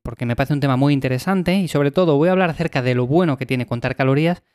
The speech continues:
y de qué cosas malas podemos sacar también de esto, porque también tiene cosas malas si no sabemos hacerlo bien.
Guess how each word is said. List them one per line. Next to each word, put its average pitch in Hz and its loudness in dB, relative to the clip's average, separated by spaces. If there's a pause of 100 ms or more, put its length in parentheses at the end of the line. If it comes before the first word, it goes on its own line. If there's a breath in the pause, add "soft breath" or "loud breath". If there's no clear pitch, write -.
(300)
y 143 2
de 147 4
qué 180 0
cosas 160 -2
malas 165 0
podemos 139 0
sacar 135 -6
también 127 0
de 131 0
esto, 139 -4
porque 117 -10
también 131 -2
tiene 135 0
cosas 131 -2
malas 147 0 (360)
si 147 0
no 143 4
sabemos 127 0
hacerlo 117 -2
bien. 117 -2